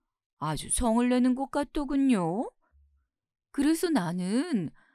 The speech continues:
하도 딱하고 기가 막혀서 말은 할 수 없고 그만 참다 못해서 울어버렸지요. 그랬더니 갑자기 바싹 다가앉으며 "여보시오,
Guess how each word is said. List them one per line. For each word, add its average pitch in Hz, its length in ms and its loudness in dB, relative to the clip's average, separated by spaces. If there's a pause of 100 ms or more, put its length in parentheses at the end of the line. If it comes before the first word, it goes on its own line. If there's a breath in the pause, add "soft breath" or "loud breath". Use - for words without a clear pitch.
(180 soft breath)
하도 339 300 -4
딱하고 247 720 -6
기가 208 340 -2
막혀서 208 600 -4 (460)
말은 170 500 0
할 190 180 -4
수 - 220 -10
없고 147 540 -6 (640)
그만 151 380 -4
참다 226 460 -2
못해서 175 720 -6 (220)
울어버렸지요. 196 1120 -2 (960)
그랬더니 220 720 -2 (460)
갑자기 151 680 -6
바싹 - 560 -6
다가앉으며 180 840 -2 (640)
"여보시오, 190 1080 2